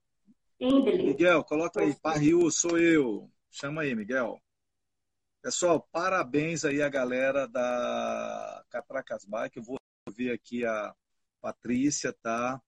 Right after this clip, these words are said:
Speaker 2: Cadê o Miguel? Miguel, manda aquele alô aí pra gente, é, fazer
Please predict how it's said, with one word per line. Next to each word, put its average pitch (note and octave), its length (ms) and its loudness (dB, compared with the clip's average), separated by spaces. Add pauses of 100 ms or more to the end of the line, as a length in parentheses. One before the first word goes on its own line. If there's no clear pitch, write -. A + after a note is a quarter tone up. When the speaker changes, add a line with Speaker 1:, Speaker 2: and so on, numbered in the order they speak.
(440)
Speaker 2:
Cadê B2 300 -2
o D#3 80 4
Miguel? B2+ 500 2
Miguel, C3 380 0
manda C#3 240 -2
aquele D3 240 0
alô C3 360 0
aí B2+ 220 0
pra C#3 160 -8
gente, C#3 680 -4 (1080)
é, B2 480 -6 (100)
fazer B2 1000 -4